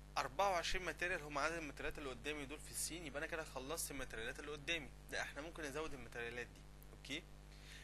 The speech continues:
احنا دلوقتي كمان واقفين على الماتيريال، مكتوب من فوق حاجه اسمها material اديتور، ومكتوب هنا حاجه اسمها standard. يبقى نوع الماتيريال اللي انا بشتغل فيها حاجه اسمها الستاندرد،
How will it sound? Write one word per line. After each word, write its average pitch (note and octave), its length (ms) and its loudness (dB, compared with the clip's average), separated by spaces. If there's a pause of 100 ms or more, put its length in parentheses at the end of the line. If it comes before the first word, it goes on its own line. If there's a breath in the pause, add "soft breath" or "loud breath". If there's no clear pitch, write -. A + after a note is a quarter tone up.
(140)
احنا D#3+ 160 4
دلوقتي F#3 260 2
كمان F3+ 200 4
واقفين F3+ 240 0
على E3+ 100 8
الماتيريال، F3 500 2 (880 loud breath)
مكتوب C3 320 -2
من E3+ 140 0
فوق E3 180 0
حاجه E3+ 140 0
اسمها E3 200 -2
material D3 520 2
اديتور، D#3 360 0 (1300 loud breath)
ومكتوب C#3+ 440 -2
هنا F3+ 160 0
حاجه F3 240 2
اسمها E3+ 420 0 (1160)
standard. A#2 680 0 (1040 loud breath)
يبقى C3+ 240 0
نوع A3 180 6
الماتيريال G3 380 2
اللي G3+ 100 2
انا F3+ 100 -2
بشتغل F#3+ 260 4
فيها G3+ 260 -2
حاجه F3+ 200 0
اسمها F3 240 2
الستاندرد، B2+ 720 -2